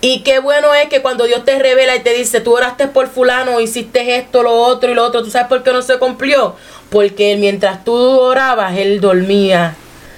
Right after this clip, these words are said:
Y yo, "Bueno, Señor, a mí me enviaron a orar. Yo cumplí". Si tú cumples o no,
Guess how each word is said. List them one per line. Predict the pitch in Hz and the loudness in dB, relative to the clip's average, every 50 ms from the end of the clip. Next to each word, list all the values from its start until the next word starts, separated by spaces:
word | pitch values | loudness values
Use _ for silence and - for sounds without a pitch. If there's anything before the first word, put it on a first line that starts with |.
| - - - - - - - - - - - - - - - - - - - - - - - - - - | -20 -20 -20 -20 -20 -20 -20 -20 -20 -20 -20 -20 -20 -20 -20 -20 -20 -20 -20 -20 -20 -20 -20 -20 -8 -4
Y | - 220 220 | -2 -2 0
yo, | 185 220 214 202 | 0 0 0 2
"Bueno, | 196 220 233 247 247 | 0 0 0 0 -2
Señor, | 240 247 214 214 233 226 | -2 -2 0 0 0 0
a | 220 214 | 0 0
mí | 214 214 | 0 -2
me | 214 226 226 | 0 0 0
enviaron | 226 214 226 220 214 214 214 214 208 202 202 | 0 0 0 0 0 0 0 0 0 0 0
a | 190 | 0
orar. | 180 170 170 170 165 170 160 160 - - - - - - - - - - - - - - - - - | 0 0 0 -2 -4 -6 -8 -12 -16 -20 -20 -20 -20 -20 -20 -20 -20 -20 -20 -20 -20 -20 -14 -4 -2
Yo | 180 185 175 | -2 0 0
cumplí". | 196 202 196 185 - 190 185 185 170 160 151 151 - - - - - - - - - - - - - - - - | 0 -2 -2 -2 -2 -2 0 0 0 -2 -6 -10 -18 -20 -20 -20 -20 -20 -20 -20 -20 -20 -20 -20 -20 -20 -20 -14
Si | - - - - 226 208 | -10 -6 -4 -2 -2 -2
tú | - - 269 269 277 | -2 -2 -4 -2 0
cumples | 320 330 330 339 339 - 302 285 277 | 0 0 0 0 0 -2 0 0 2
o | 277 277 269 269 | 2 2 2 2
no, | 285 320 330 330 320 294 | 2 2 2 2 0 -4